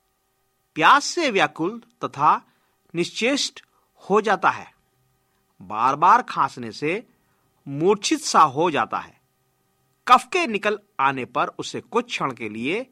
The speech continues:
सुख का अनुभव होता है। श्वास क्रिया में बाधा होती है और रोगी को नींद भी नहीं आती। गर्म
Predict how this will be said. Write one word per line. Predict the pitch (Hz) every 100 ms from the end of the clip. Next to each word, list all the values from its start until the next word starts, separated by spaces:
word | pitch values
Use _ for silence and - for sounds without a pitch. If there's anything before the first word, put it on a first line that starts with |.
| _ _ _ _
सुख | - - 311 - -
का | 170
अनुभव | 160 123 117 107 123 185
होता | 254 247 151
है। | 110 - _ _ _ _ _ _ _ _ _ _ _ _ _ _ _ _ _ _ _ _ _ _ _ _ _
श्वास | - 165 185 262 -
क्रिया | 208 175 127
में | 98 120 185 139
बाधा | 151 269
होती | 226 180 127 98
है | - _ _ _ _ _ _ _ -
और | 131 135 131
रोगी | 160 185 202
को | 190 214 359 _ _ -
नींद | 202 302 277
भी | 262
नहीं | 214 196
आती। | 147 - - _ _ _ _ _ _ _ _ _ _ _ _ _ -
गर्म | 117 196 339